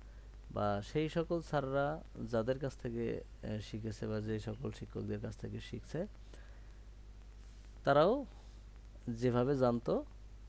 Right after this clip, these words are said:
ওইভাবেই শিখাইছে তাদেরকে। এই জন্যে পর্যায়ক্রমে এভাবেই চলে আসতেছে, আমরা এভাবেই শিখেছি। তো ইনশাল্লাহ এখন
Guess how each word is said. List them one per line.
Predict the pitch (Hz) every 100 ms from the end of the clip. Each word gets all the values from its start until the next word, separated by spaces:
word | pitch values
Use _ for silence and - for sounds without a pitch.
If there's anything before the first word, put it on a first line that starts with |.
| -
ওইভাবেই | 143 127 117 123 208 294 - - - - - - - 110
শিখাইছে | - 104 104 98 -
তাদেরকে। | 90 92 - - - - - - - - - - - - - - - - - - - - - - -
এই | 139
জন্যে | 143 160 202
পর্যায়ক্রমে | - 156 135 135 127 123 127
এভাবেই | 185 233 123 113 110 127 -
চলে | 110 104
আসতেছে, | 101 92 - 107 - 196 254 - - - -
আমরা | - 107 107
এভাবেই | 104 104 107 156 247 - - - - - - -
শিখেছি। | - - 104 117 101 - 98 -
তো | -
ইনশাল্লাহ | - 131 127 147 143 151 170 -
এখন | 127 - 143